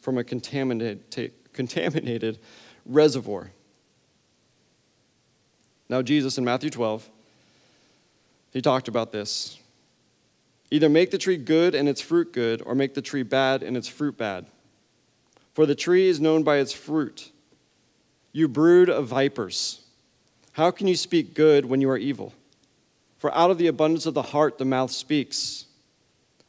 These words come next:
The good person out of his good treasure brings forth good, and the evil person out of his evil treasure brings forth evil."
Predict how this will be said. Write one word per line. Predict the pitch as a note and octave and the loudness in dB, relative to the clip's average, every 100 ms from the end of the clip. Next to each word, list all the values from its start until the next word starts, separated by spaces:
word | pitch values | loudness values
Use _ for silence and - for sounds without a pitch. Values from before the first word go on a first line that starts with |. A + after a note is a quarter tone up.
| _ _ - | _ _ -2
The | C#3 | 2
good | D3 D#3+ | 6 4
person | E3 D#3+ - E3 E3 | 4 -2 0 -2 -2
out | B2+ | 0
of | C3 | 0
his | A#2+ | -2
good | G#2+ D3+ | -2 -4
treasure | - D3 C#3 | -2 -4 -4
brings | B2+ C3 B2+ | -4 -6 -4
forth | - B2 A#2+ | -4 -6 -4
good, | A#2+ A2 G2 - _ _ _ _ _ _ _ _ _ _ _ | -6 -4 -6 -14 _ _ _ _ _ _ _ _ _ _ _
and | B2+ | -2
the | C#3 D3+ | 0 2
evil | D#3 D3 | 0 0
person | C3 A#2+ C3 A2+ | -4 -6 -6 -4
out | A#2 | -4
of | A#2 | -4
his | A2+ - | -6 -10
evil | - D3 B2 A2+ | -8 -6 -4 -6
treasure | - A2 F#2+ G2 G2+ - _ _ _ _ _ | -6 -8 -6 -10 -12 -18 _ _ _ _ _
brings | - A2+ | -8 -8
forth | G#2 G#2 F#2+ | -8 -10 -10
evil." | A2+ G#2 F2+ | -12 -12 -12